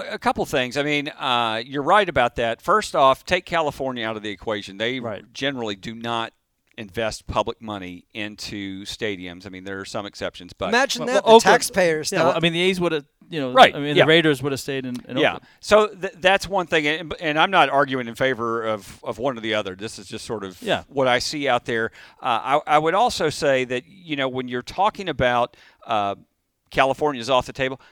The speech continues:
Speaker 1: remember, all you need is one. So it's almost inevitable that any league can
Speaker 3: But
Speaker 1: drum up a
Speaker 3: Charlotte
Speaker 1: city.
Speaker 3: is a building city, a
Speaker 1: Yeah.
Speaker 3: growing city,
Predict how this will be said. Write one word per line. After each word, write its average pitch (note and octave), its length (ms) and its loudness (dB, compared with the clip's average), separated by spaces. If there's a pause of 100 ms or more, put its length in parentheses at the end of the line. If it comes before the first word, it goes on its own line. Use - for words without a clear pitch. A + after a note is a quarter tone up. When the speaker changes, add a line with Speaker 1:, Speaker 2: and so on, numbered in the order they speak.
(120)
Speaker 1:
remember, G3+ 320 0
all A3 160 0
you A3+ 100 0
need G3 120 -4
is B2 100 -10
one. A#2 380 -6 (100)
So C3+ 460 2 (760)
it's F#3+ 140 -4
almost G#3+ 240 0
inevitable B2 460 -2
that A#2 200 -4 (260)
any A3 200 -4
league B2+ 300 -2
can B2 120 -8
Speaker 3:
But A#2+ 80 0
Speaker 1:
drum D#3 180 2
up E3 80 6
a A#3 40 4
Speaker 3:
Charlotte C4+ 200 8
Speaker 1:
city. E3 360 2
Speaker 3:
is E3 200 0 (140)
a C3 380 -4 (520)
building F3+ 640 0
city, B2+ 440 -6
a C3 100 -10 (180)
Speaker 1:
Yeah. A#3+ 220 4
Speaker 3:
growing G3 460 4
city, B2 440 -4